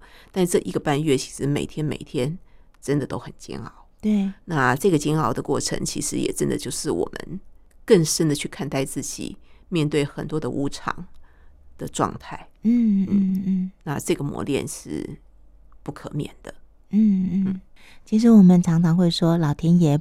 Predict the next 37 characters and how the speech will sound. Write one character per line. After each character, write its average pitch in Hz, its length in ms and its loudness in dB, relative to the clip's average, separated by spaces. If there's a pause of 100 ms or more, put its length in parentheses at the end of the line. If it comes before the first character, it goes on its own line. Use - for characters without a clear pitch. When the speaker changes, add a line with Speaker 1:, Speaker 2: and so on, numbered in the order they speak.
(140)
Speaker 2:
不 151 120 -2
会 156 400 2 (260)
给 170 160 4
我 180 140 6
们 135 240 2
我 143 100 -2
们 147 160 0
处 - 200 4
理 156 160 4
不 - 160 0
了 156 320 2
的 131 240 0 (800)
难 151 260 4
题。 - 400 -6 (520)
Speaker 1:
嗯。 151 300 -6
Speaker 2:
我 156 80 -4
们 156 200 2
就 170 180 8
说 160 380 2 (880)
：“江 170 180 -4
小 147 300 0
姐 165 180 -4
啊， - 320 -12 (600)
你 175 120 0
到 208 280 8
底 175 160 2 (600)
<laughs> - 600 -6
跟 240 140 4
老 196 160 2
天 220 240 4 (100)
爷 180 340 0 (420)
做 233 180 6
了 202 100 0
什 - 200 0
么 160 140 0
样 185 280 0
的 165 280 -2